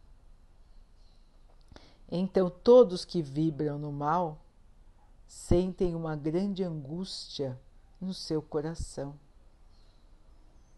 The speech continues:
no seu ser. Todos que vibram no mal não conseguem ter paz. Vivem na amargura de estar,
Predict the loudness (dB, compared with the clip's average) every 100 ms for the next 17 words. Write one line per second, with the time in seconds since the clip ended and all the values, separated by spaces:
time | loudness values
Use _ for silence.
0 | -12 -8 -6 -2 -4 -4 -6 -2 0 0
1 | -2 -6 -20 -20 -20 -20 -20 -20 -20 -20
2 | -20 -20 -20 -20 4 6 6 2 -4 -4
3 | 0 0 2 0 -2 -6 -4 -2 0 -2
4 | -4 -10 -20 -20 -20 -20 -12 -8 -6 -6
5 | -6 -4 -4 -2 -4 -6 -4 -4 -4 -6
6 | -8 -8 -10 -14 -16 -18 -20 -20 -20 -20
7 | -20 -20 -20 -20 -20 -20 -20 -20 -20 -20
8 | -20 -20 -20 -20 -20 -20 -10 -2 -2 2
9 | 0 2 0 0 2 2 2 0 -2 2
10 | 2 2 -2 -8 -16 -20 -20 -20 -20 -20
11 | -20 -20 -20 -20 -20 -20 -20 -20 -20 -16
12 | -6 -6 -6 -6 -2 0 0